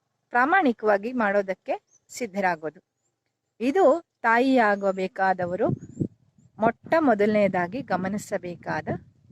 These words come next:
ಅಂಶ. So ಈಗ ತಾಯಿ ಆಗೋದಕ್ಕೆ ಸಿದ್ಧರಾಗಿರುವಂತಹ ನೀವು ಯಾವ ರೀತಿಯ ಸಂಗಾತಿಯನ್ನ ಆಯ್ಕೆ ಮಾಡ್ಕೋಬೇಕು, ಸಂಗಾತಿಯನ್ನ ಆಯ್ಕೆ ಮಾಡ್ಕೊಳ್ಳೋದಕ್ಕೆ,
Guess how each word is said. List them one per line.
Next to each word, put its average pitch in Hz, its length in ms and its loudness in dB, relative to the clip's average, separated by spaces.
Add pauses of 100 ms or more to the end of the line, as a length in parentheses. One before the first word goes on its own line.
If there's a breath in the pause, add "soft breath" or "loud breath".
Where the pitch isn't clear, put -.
(140)
ಅಂಶ. - 240 -8 (720)
So - 180 0 (440)
ಈಗ 202 160 -2 (180)
ತಾಯಿ 262 420 4
ಆಗೋದಕ್ಕೆ 202 760 0
ಸಿದ್ಧರಾಗಿರುವಂತಹ 190 1300 -4
ನೀವು 180 320 -2 (480)
ಯಾವ 226 320 6
ರೀತಿಯ 240 520 2 (140)
ಸಂಗಾತಿಯನ್ನ 220 880 0
ಆಯ್ಕೆ 190 340 -4
ಮಾಡ್ಕೋಬೇಕು, 175 640 -8 (120)
ಸಂಗಾತಿಯನ್ನ 247 720 2 (160)
ಆಯ್ಕೆ 254 240 0
ಮಾಡ್ಕೊಳ್ಳೋದಕ್ಕೆ, 202 760 -2